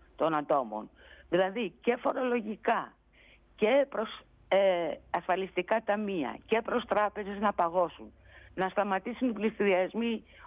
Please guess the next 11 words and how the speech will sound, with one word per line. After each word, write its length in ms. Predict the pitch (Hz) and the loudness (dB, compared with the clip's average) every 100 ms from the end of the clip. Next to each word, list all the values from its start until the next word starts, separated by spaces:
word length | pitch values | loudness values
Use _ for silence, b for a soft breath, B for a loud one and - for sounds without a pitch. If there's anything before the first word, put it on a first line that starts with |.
| B | B
όλοι 220 | 196 247 | -2 -2
οι 40 | 254 | -4
πληστηριασμοί 600 | 190 175 170 190 165 220 | -8 -6 0 0 0 -2
των 120 | 220 | -2
τραπεζών. 600 | 185 170 156 151 160 - - B B B | -2 -2 -2 0 0 -2 -14 B B B
Να 180 | 180 170 | 0 2
δώσουμε 420 | 214 254 247 240 196 | 2 0 0 0 2
μια 200 | 220 220 | 0 0
παράταση 580 | 185 202 220 214 - | 0 -2 -2 -2 -4
τριών 320 | 175 151 196 226 | -4 2 2 0
ετών 420 | 196 170 185 | -2 0 -2